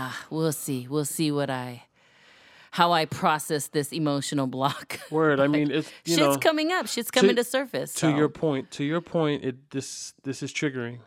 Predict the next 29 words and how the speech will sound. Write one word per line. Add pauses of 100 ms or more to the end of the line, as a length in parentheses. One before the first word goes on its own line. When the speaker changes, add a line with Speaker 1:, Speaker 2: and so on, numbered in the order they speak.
(300)
Speaker 1:
Yeah.
Speaker 2:
right? (120)
Like,
I,
I
mean,
do
you
feel
triggered? (380)
Speaker 1:
Not,
not
triggered
in
a
bad
way, (340)
but
I
feel (120)
Speaker 2:
But
something
definitely
has
come
up. (380)
Speaker 1:
Yeah,
I
f-,